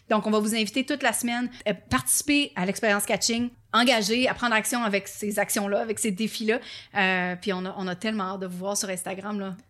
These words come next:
Mon Dieu que j'ai hâte de voir tout ça. Puis j'ai hâte de voir les gens partager ta, ta stratégie, justement, euh, de plan média. J'ai hâte de voir ça.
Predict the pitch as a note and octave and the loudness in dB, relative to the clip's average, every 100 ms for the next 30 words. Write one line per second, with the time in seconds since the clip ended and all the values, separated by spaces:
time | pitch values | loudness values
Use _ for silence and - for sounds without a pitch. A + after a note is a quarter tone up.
0 | - C4 C4+ B3 G#3+ G#3 G3 F#3 F#3+ - | 2 4 4 2 2 2 2 -2 -4 -6
1 | - - - - G3+ C4+ F4 E4+ D#4 C4+ | -6 -10 -16 0 4 6 6 6 6 6
2 | B3 D4 C#4+ A3+ G#3+ B3 C4+ A3 G#3 G3+ | 4 4 4 4 4 4 2 4 2 2
3 | G#3+ - A3 A3 G#3 C#4+ - - - G3 | 0 -2 -2 0 2 2 0 -10 0 2
4 | - G#3+ A3 B3 G#3+ G3 G3+ A3 G#3+ G3+ | 4 4 4 2 0 0 0 2 0 0
5 | G#3 B3 A#3+ F4+ G#4 B3 | 0 0 0 0 -2 -2